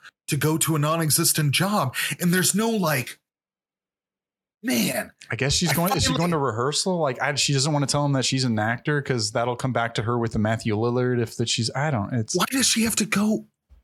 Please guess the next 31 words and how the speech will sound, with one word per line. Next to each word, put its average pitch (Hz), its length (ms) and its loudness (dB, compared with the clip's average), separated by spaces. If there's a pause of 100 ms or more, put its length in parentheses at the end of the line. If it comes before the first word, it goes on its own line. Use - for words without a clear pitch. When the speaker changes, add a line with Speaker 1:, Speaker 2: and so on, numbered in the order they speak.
(800)
Speaker 1:
Right. 123 380 2 (240)
I 131 120 2
don't, 127 280 0 (100)
I 113 120 2
don't 113 200 2
get 104 260 -2
that. 90 280 -2 (180)
I 113 60 0
don't 120 180 2
get 120 140 0
it 117 140 0
at 107 100 0
all. 98 240 0
But 98 200 -4
there, 123 280 0 (340)
like, 131 140 0
w-, 131 360 2
a 147 120 0
big 156 300 0
payoff 143 360 0
of 123 80 0
the 113 60 0
movie 107 300 2
should 104 240 2
have 101 80 0
been 101 240 2
Rose 104 280 2
Byrne 95 460 -2
winning, 110 420 0 (320)
and 104 360 0 (120)
it 104 220 0